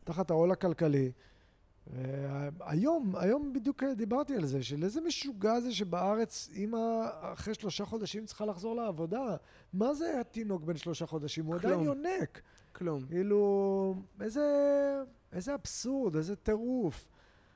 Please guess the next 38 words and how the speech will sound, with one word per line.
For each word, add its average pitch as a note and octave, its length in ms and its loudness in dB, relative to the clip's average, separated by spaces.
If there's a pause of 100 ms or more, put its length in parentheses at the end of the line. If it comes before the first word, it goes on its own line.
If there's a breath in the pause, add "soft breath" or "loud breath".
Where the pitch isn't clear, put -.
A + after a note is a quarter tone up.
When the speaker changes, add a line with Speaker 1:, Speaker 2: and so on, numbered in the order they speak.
(200 soft breath)
Speaker 1:
אז, B2 320 -8
אה, D3+ 1000 -4 (100)
כן, C#4+ 240 -4
יש D#3 80 -8
פה G3+ 180 -6
איזשהו G3+ 420 -8
לופ G#3+ 440 -4
שהוא D#3 200 -8
לא F3+ 180 -2
הגיוני, G3 480 -2 (100)
כי D3 80 -18
מצד E3 320 -6
אחד F3 240 -4
אתה E3+ 200 -6
צריך E3+ 260 -8
לפרנס D#3+ 400 -6
את - 60 -12
הבית, D3 460 -2 (560 soft breath)
מצד D#3+ 260 -4
שני, G3 240 -2
אם F#3+ 80 0
אתה D#3+ 160 -6
תפרנס E3+ 380 -4
את - 60 -6
הבית, G3 400 2
אז D3 60 -4
אתה - 140 -6
בקושי D3+ 400 -6
תראה E3+ 180 -4
את E3+ 120 -4
הילד. F3+ 420 0 (420)
אז - 140 -16
כאילו, D3+ 920 -6
אז D3 140 -10
מה, F3+ 640 -6 (440 soft breath)
מה F3+ 140 -6
עשינו G3+ 300 -8
בזה? C3+ 240 -8